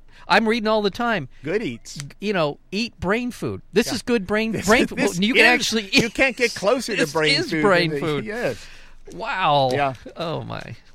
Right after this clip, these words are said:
Speaker 2: Though not capable of consciousness or other higher cognitive functions,
Speaker 1: How do we
Speaker 2: the
Speaker 1: know?
Speaker 2: mini brains allow <laughs> scientists to study aspects of the developing human brain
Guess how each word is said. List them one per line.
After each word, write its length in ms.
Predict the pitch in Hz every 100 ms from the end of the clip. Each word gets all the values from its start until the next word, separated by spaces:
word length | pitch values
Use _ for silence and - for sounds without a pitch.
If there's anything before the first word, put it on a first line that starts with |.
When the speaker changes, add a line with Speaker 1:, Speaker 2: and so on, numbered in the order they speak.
| -
Speaker 2:
Though 120 | 156
not 240 | 170 202 156
capable 520 | 220 190 170 139 98
of 120 | 98
consciousness 680 | - 277 262 131 123 117 -
or 180 | 123 - 170
other 220 | 175 131
higher 340 | - 151 120
cognitive 560 | - 151 135 113 - 101
functions, 400 | 214 220 - 175
Speaker 1:
How 60 |
do 80 | 113
we 100 | 113
Speaker 2:
the 60 | 131
Speaker 1:
know? 60 |
Speaker 2:
mini 200 | 175 226
brains 500 | 170 131 127 120 127 -
allow 300 | 131 135 147
<laughs> 0 |
scientists 800 | - - 139 262 190 - 131 - -
to 100 | 117
study 400 | - 147 139 127
aspects 540 | 147 143 - 139 -
of 120 | 110
the 120 | 113 113
developing 500 | 110 131 147 160 143
human 300 | 143 139 120
brain 320 | 113 110